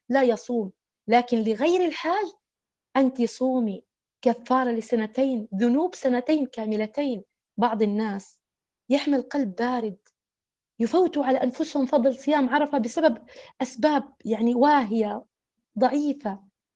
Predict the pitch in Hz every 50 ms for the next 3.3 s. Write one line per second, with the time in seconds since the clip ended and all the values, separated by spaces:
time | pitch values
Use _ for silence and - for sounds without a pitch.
0 | _ _ _ _ _ _ _ _ _ _ - - 320 330 330 302 311 285 269 247
1 | 247 254 - 277 277 277 294 311 302 269 247 - - - _ _ - 262 254 254
2 | 339 - - - 277 254 254 240 247 311 269 247 262 240 - 226 220 196 262 277
3 | 285 277 226 202 - -